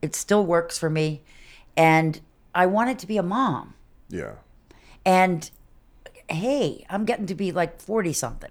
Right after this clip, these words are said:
Speaker 1: right? And I
Speaker 2: Mm-hmm.
Speaker 1: s-, always wanted to be a mom. So I said, "You know, I'm gonna, I'm gonna be, I'm gonna, I'm gonna do the mom thing," right? So I did the mom thing, and all of a sudden, like, performing,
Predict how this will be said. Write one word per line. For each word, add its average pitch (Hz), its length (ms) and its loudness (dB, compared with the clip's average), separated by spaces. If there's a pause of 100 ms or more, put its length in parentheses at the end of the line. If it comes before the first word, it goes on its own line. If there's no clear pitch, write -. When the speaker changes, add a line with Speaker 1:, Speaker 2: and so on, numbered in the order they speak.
Speaker 1:
right? 139 340 -2
And 165 140 0
I 170 40 4
Speaker 2:
Mm-hmm. 170 80 0
Speaker 1:
s-, 151 180 -6
always 233 360 2
wanted 151 280 -4
to - 40 -20
be 147 120 -4
a 135 60 -4
mom. 139 400 -8 (420)
So - 140 -4
I 220 100 4
said, 214 200 -2
"You 214 60 -2
know, 208 300 2 (260)
I'm 196 120 2
gonna, 190 220 2 (120)
I'm 180 100 -4
gonna 165 160 0
be, 151 160 -6 (260)
I'm 165 140 -10
gonna, 156 160 -6 (220)
I'm 160 100 -8
gonna 156 140 -6
do 147 100 -4
the 131 60 -6
mom 123 380 -4
thing," 104 360 -12 (280)
right? 135 260 -8
So 185 160 0
I 185 40 2
did 208 200 -2
the 196 80 -4
mom 156 240 0
thing, 170 160 -2
and 170 100 -10
all 214 120 0
of 233 40 -4
a 277 40 -6
sudden, 269 200 -6
like, 170 160 -4
performing, 180 640 -6